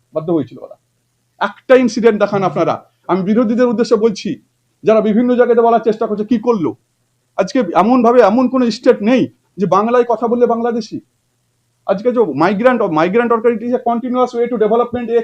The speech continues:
country। আজকে যদি একটা নিপুণ দক্ষ কমিক, শ্রমিক যদি একটা জায়গাতে না যায়, তাহলে আমাদের দেশ কিভাবে ডেভেলপমেন্ট হবে?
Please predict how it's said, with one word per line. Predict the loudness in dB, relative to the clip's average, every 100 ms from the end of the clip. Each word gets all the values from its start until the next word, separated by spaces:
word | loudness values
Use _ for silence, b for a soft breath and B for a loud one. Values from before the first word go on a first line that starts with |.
| -2
country। | -4 -2 -4 -6 -16 -20 _ _ -4
আজকে | -2 -2
যদি | 0 0
একটা | 0 0 -2 -2 -4 -12 -14 -8
নিপুণ | -4 0 2
দক্ষ | 2 0 -2
কমিক, | 2 2 2 0
শ্রমিক | -4 0 2 0 -2
যদি | -2 0
একটা | -2 0
জায়গাতে | 0 0 0
না | 0
যায়, | 2 2
তাহলে | 2 0
আমাদের | 0 0
দেশ | 0 0
কিভাবে | 2 2 4
ডেভেলপমেন্ট | 2 2 0 -4
হবে? | -4